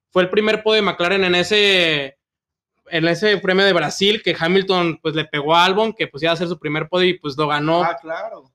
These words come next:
Speaker 1: Lo ganó, entonces, pues, también Sainz viene a, con la vara muy alta. Ahora sí que viene, pues, a demostrar el carácter es-, español. Viene como un toro a demostrar que él puede, demos-, o sea, literalmente él puede decirle a Leclerc, "Chingas a tu madre,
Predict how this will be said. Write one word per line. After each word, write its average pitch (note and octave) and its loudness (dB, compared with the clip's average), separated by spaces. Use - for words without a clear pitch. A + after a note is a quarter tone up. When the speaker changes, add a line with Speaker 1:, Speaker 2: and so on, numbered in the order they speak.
Speaker 1:
Lo E3+ 4
ganó, E3+ 2
entonces, G#3+ 0
pues, G3+ -4
también F3 2
Sainz G3 0
viene G3+ 2
a, F#3 2
con D#3+ -2
la D#3 0
vara F3 2
muy G#3 0
alta. G3+ -4
Ahora F3 0
sí F#3+ -6
que G#3+ 0
viene, G3+ 2
pues, E3 -8
a E3 -2
demostrar D3+ -2
el F#3 2
carácter D#3+ -2
es-, E3 0
español. D#3+ -2
Viene F3+ -2
como E3 0
un G3 2
toro G#3 2
a D3 -2
demostrar D#3+ -2
que G3 2
él G3+ -2
puede, G#3+ 2
demos-, D#3 -2
o F3+ -2
sea, E3 0
literalmente F3+ -2
él G#3+ -2
puede G#3+ 2
decirle F3+ 2
a F#3 2
Leclerc, E3+ 0
"Chingas G#3 0
a G3 -2
tu G3+ -4
madre, G3 0